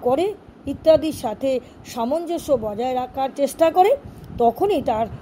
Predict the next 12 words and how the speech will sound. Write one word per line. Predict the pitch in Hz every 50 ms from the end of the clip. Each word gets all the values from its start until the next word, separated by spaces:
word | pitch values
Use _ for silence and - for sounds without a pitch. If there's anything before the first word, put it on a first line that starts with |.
| - -
সামাজিকীকরণ | - - 247 220 220 247 277 269 277 302 254 262 240 233 220 220 214 214 202 - - - - -
সম্পূর্ণ | - 240 226 226 208 226 233 240 226 226 226
হয়েছে | 185 190 208 196 190 - 226 202
বলে | 196 208 233 320 571 - - - - - - 202
বলা | 180 185 175 175 165 160
হয়। | - 170 156 156 - - - - - - - - - - - - - - - - - - - - - - - - -
এখন | - 302 - 349 370 370
এই | 381 359
যে | 381 381
সামাজিকীকরণ | - - 233 214 226 254 285 285 302 302 277 330 285 330 311 254 214 226 285 349
বা | 311 269 262 247
সোশ্যালাইজেশন, | - - 220 202 - 254 226 214 214 202 196 196 190 170 202 196 208 196 - 339 269 226 269 359